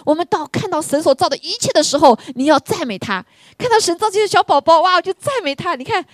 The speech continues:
这里面最高兴的就是他。<laughs> 哈利路亚，就在拍手赞美。这为什么？啊，因为上帝就是造了这，这何等的美好，还没被玷污这孩子，对不对？我们大的人已经不会太，不再会受赞美了。<laughs> 感谢赞美主，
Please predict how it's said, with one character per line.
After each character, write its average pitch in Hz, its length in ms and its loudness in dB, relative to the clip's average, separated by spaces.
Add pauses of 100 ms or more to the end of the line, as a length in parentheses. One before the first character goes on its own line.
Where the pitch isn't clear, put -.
(200)
这 370 100 -4
里 349 80 -4
面 339 80 -2
最 440 140 -6
高 330 180 2
兴 330 140 0
的 302 40 -8
就 277 120 0
是 349 40 -4
他。 240 240 -2 (680)
<laughs> 370 640 -6
哈 330 120 -2
利 392 100 0
路 392 60 0 (160)
亚， 349 200 4 (460)
就 349 140 -8
在 359 140 -6
拍 - 260 -4
手 415 180 -2
赞 370 280 -8
美。 233 220 -4 (320)
这 - 120 0
为 415 80 6
什 311 180 2
么？ 214 260 -2 (300)
啊， 254 240 -12
因 254 100 -8
为 247 80 0
上 240 400 -8
帝 240 140 -8
就 254 180 -2
是 220 180 -6
造 214 220 -8
了 190 60 -8
这， 190 180 -4 (220)
这 220 140 -8
何 196 240 -2
等 240 100 4
的 185 60 -2
美 170 160 -6
好， - 100 -14
还 196 140 -8
没 240 100 -2
被 226 100 -4
玷 233 220 -6
污 226 100 -4
这 202 140 -6
孩 - 220 -20
子， 147 120 -18
对 269 120 -6
不 294 40 -8
对？ 226 240 0 (760)
我 175 100 -10
们 170 80 -10
大 202 180 -4
的 175 80 -8
人 170 140 -8
已 170 40 -10
经 165 140 -10
不 214 120 -8
会 269 80 -4
太， 208 180 -8 (240)
不 254 100 -12
再 277 180 0
会 240 140 -6
受 254 180 2
赞 269 260 0
美 214 180 -6
了。 202 280 -4 (200)
<laughs> 466 300 -16
感 202 120 -4
谢 247 200 0
赞 226 200 -2
美 196 120 -4
主， 170 200 -8